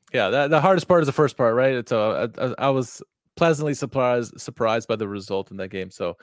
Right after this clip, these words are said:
all right, let's get on out of here, Jack. Uh, nice quick pod as opposed to last week. Um, let our followers know where they can follow you on social media.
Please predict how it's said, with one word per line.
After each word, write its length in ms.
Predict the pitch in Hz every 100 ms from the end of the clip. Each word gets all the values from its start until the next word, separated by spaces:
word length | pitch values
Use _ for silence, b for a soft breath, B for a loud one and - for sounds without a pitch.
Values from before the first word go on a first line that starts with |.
| b b b b b b b
all 100 | 226
right, 220 | 294 254 - -
let's 140 | 226 -
get 160 | 240
on 220 | 233 226
out 160 | 226 214
of 60 | 196
here, 140 | 202
Jack. 440 | 170 196 190 185 196
Uh, 300 | 185 175 175
nice 260 | 180 165
quick 260 | - 180 -
pod 300 | 175 165 156
as 120 | 151
opposed 240 | 143 151 147
to 60 |
last 260 | 143 135 -
week. 280 | 143 131 147
Um, 540 | 135 131 127 123 120 - - _ _ _
let 200 | 127 196
our 160 | 202 180
followers 460 | - 175 175 156
know 120 | 156 156
where 100 | 151
they 60 |
can 80 | 143
follow 240 | 143 151 135
you 220 | 131 120
on 220 | 117 113
social 340 | 113 113 110 113
media. 380 | 202 226 123